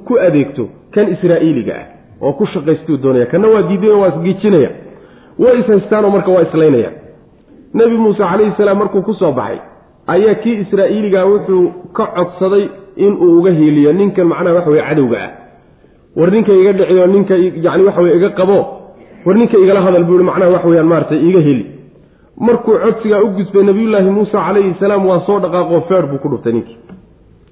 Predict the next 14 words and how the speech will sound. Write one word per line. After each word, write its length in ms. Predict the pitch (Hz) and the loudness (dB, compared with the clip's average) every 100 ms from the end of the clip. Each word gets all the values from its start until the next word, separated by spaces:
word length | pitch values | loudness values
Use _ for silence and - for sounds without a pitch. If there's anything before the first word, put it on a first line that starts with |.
| _ - | _ -8
Hadduu 300 | 165 208 170 | -4 -2 0
feer 180 | 202 175 | 0 -2
ku 80 | 190 | -2
dhuftayna, 420 | 165 - 180 175 | -4 -2 0 0
ninkii 420 | 196 196 160 156 - - - _ - | 0 -2 -4 -6 -10 -20 -20 _ -4
feerkiibuuba 600 | 180 170 175 175 160 151 | -2 -2 0 0 2 2
la 100 | 151 | 0
dhintayba, 400 | 147 131 127 110 - | -2 -4 -2 -4 -4
naftaa 300 | 151 139 120 | -4 -4 -4
ka 80 | |
baxday. 340 | 104 101 - - _ _ _ _ _ _ _ - | -6 -8 -12 -20 _ _ _ _ _ _ _ -2
Nabiyullaahi 400 | 175 247 240 214 | 0 2 2 2
Muuse 220 | 220 220 | 0 0
calayhi 380 | 214 180 220 | -2 0 -2